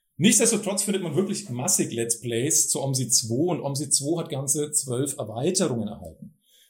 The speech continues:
Unter anderem dieses völlig skurrile Add-on, bei dem man <laughs> mit dem Bus durch Gladbeck cruisen kann. Ich meine, Gladbeck, eine Stadt, die wirklich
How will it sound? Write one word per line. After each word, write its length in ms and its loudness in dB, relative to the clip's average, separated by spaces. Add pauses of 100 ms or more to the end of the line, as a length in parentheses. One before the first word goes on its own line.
Unter 360 8
anderem 540 0
dieses 260 -2
völlig 240 2
skurrile 480 0
Add-on, 440 -2 (260)
bei 100 0
dem 200 2
man 120 6
<laughs> 320 -4 (1500)
mit 140 4
dem 160 6
Bus 340 6 (140)
durch 200 2
Gladbeck 640 -4
cruisen 440 -2
kann. 260 -8
Ich 80 -8
meine, 160 -4
Gladbeck, 380 -2
eine 120 -6
Stadt, 300 -4
die 100 -4
wirklich 460 -6